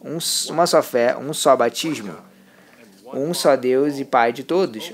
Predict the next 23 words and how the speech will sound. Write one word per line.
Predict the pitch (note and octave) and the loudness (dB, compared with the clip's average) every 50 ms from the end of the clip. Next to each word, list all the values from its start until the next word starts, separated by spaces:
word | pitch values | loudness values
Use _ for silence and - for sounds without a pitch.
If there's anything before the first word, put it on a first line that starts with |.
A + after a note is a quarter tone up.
| - - - | -14 -12 -10
o | A#2 B2 | -10 -6
qual | - D#3 C#3+ C#3+ D3 | -2 2 4 6 6
é | C#3+ | 4
sobre | C#3 - F#3+ G3 - D#3 | 4 0 -2 -2 -2 -4
todos, | - - B2 A2+ A2 A2+ A#2 A2+ - - - - | -4 -2 -4 -4 -4 -6 -10 -12 -14 -16 -12 -4
age | - C3+ D3+ E3+ G3 G#3 F3+ F3 | 0 2 4 6 6 4 2 0
por | - D#3+ D3 D3+ | -4 -6 -6 -4
meio | D3 C3+ C#3 C3+ | -2 -2 -2 -4
de | B2+ A#2+ | -4 -6
todos | - B2 B2 A#2+ A2+ A2+ | -4 -2 -2 -2 -4 -8
e | A#2 | -10
está | A2 - - - A#2+ A2+ A2 | -10 -8 -4 -4 -4 -4 -4
em | G#2+ | -6
todos." | G#2 - E2 F2+ - - - - _ - - - - _ _ _ _ | -10 -12 -12 -14 -14 -18 -20 -20 _ -20 -20 -20 -20 _ _ _ _
Você | - - - - A#3 | -6 -4 2 2 4
pode | A3+ - A3 A3 G3+ G3 | 4 6 4 4 4 2
ver | E3 E3 F3 F3 E3+ D#3 C#3 C#3 | 0 2 6 6 6 6 4 2
que | - - - C#3+ C#3+ C#3+ C#3 | -2 -4 -2 0 0 0 0
ser | C#3 - - - D#3+ D#3 D3+ D#3 | -2 -4 -2 2 4 6 6 4
um | D#3+ D#3+ E3 F#3 G#3 G3+ F3 D3 | 4 0 0 0 0 0 0 -2
unido | C3 B2 B2+ C#3 D#3 F3+ G3 F3+ C#3+ C#3+ | -4 -6 -6 -4 -2 0 0 2 2 2
é | - | 2
realmente | B2 D3+ E3+ E3+ D#3+ D3+ D#3 D#3+ E3+ D#3+ - - D#3+ - | 2 2 0 0 0 0 0 -2 -2 -4 -6 -6 -8 -8